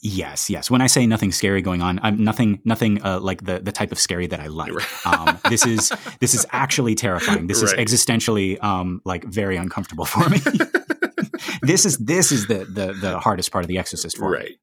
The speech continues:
Speaker 1: Yeah.
Speaker 2: <laughs>
Speaker 1: Oof. Um, but actually, okay, so I wasn't gonna talk about that,
Speaker 2: Uh-oh.
Speaker 1: that really, really dark, uh, um, uh, segment where he's walking through the apartment.
Speaker 2: Mm-hmm.
Speaker 1: Did you notice, Keenan,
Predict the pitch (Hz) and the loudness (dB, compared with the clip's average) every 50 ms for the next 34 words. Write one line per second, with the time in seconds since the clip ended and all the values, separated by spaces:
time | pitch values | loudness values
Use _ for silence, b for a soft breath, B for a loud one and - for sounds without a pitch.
0 | _ 104 82 - - - - - 113 - - - - 127 - 101 107 104 - - | _ -6 -6 -6 -8 -12 -14 -14 -14 -14 -12 -12 -12 -6 0 2 2 2 0 -2
1 | - - B B B B B B B - 107 104 104 101 208 - - B B B | -8 -12 B B B B B B B 2 4 4 6 6 4 4 2 B B B
2 | B - - 139 - - 190 - - 143 135 147 147 - 98 92 - - - 147 | B 0 0 2 0 0 0 2 0 2 2 2 2 2 2 0 2 2 2 4
3 | 127 117 - - 139 170 214 220 208 156 123 104 - 156 151 - 101 101 92 - | 4 4 2 0 0 2 4 4 6 6 4 4 4 2 2 2 2 2 2 2
4 | 98 92 104 - 90 92 90 95 90 104 113 123 120 113 104 107 107 104 98 85 | 0 0 0 0 0 -2 -2 -2 0 2 4 4 6 6 6 6 6 4 2 2
5 | - 98 92 92 90 - - - - 92 85 85 82 80 80 82 - - 87 82 | 2 2 2 2 0 -4 -8 -4 -2 -2 0 0 -2 -2 -4 -6 -6 -4 -4 -4
6 | 80 80 78 78 78 78 - _ _ _ _ _ 95 87 85 82 80 78 - - | -2 -4 -6 -6 -8 -10 -12 _ _ _ _ _ -4 -2 -2 -2 -4 -6 -10 -14
7 | _ _ - - - 139 147 135 92 80 - - 104 87 76 101 95 - 92 92 | _ _ 0 2 2 4 4 2 0 0 0 -2 -2 0 0 0 0 0 0 -2
8 | 101 - - 104 90 - 104 92 92 87 82 - 127 - 156 131 101 104 - - | -2 0 -2 -2 -2 0 -2 0 0 -2 0 0 0 2 2 2 0 0 -4 -10
9 | - - 147 139 143 170 143 120 151 214 254 143 87 82 - - - _ _ _ | 0 0 2 2 4 4 6 6 6 4 4 2 2 0 -2 -4 -6 _ _ _
10 | _ - - 220 208 127 90 92 | _ -4 0 2 4 4 4 2